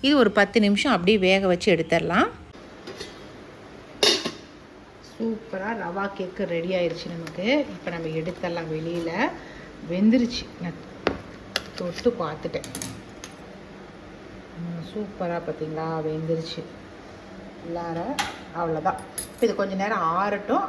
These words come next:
ஆறுனதுக்கு அப்புறம் நம்ம அப்படியே கமுத்தி விட்டோமாக்க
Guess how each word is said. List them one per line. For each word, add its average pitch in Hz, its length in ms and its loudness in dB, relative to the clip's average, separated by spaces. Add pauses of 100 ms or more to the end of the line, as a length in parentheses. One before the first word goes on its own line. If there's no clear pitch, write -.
ஆறுனதுக்கு 185 540 2
அப்புறம் 233 280 2
நம்ம 180 220 0 (560)
அப்படியே 190 500 2
கமுத்தி 190 400 0
விட்டோமாக்க 170 520 0